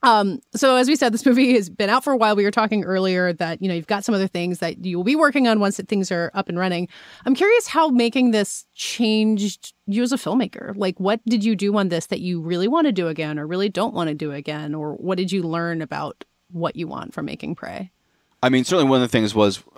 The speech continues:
Speaker 2: what I mentioned earlier about, like, I wanna make something that I can show my mom. You know,
Speaker 1: Mm-hmm.
Speaker 2: it's re-, really, really, I've almost been seduced before this film and, and even after, like, there's projects that are like, "Man, that would be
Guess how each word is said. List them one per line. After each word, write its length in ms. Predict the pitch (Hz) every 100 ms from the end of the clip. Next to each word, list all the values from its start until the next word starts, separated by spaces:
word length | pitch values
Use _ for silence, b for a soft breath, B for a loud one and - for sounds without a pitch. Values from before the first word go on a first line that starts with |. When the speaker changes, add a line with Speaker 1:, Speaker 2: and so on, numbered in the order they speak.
| - -
Speaker 2:
what 400 | - 82 95 107
I 160 | 104 95 - -
mentioned 340 | 101 98 104
earlier 200 | 98 92
about, 380 | 85 85 85 -
like, 220 | 85 82
I 140 | 87 - 58 -
wanna 220 | 87 95
make 160 | 95 -
something 240 | 95 90
that 60 | 80
I 20 |
can 120 | -
show 160 | 82 87
my 140 | 82
mom. 340 | 82 73 220 220
You 60 |
know, 80 | 208
Speaker 1:
Mm-hmm. 60 | 95
Speaker 2:
it's 120 | -
re-, 120 | 98 - -
really, 320 | 120 123 113 B B B B 98
really, 720 | 98 120 131 135 135 131 - _ _ _ _ _ -
I've 220 | 120 113
almost 460 | 117 131 143 139 -
been 120 | 123
seduced 480 | - 113 113 - - -
before 340 | 101 - 156
this 200 | 147 143
film 340 | - 131 123 113
and, 200 | 98 92
and 180 | 87 87
even 220 | 92 104
after, 460 | 131 143 139 123 120
like, 260 | 104 95
there's 220 | - 95 -
projects 460 | 113 104 101 -
that 140 | 98 92
are 200 | 90 90
like, 220 | 85 87
"Man, 180 | 98 95
that 140 | 98
would 160 | 82 92
be 380 | 95 90 85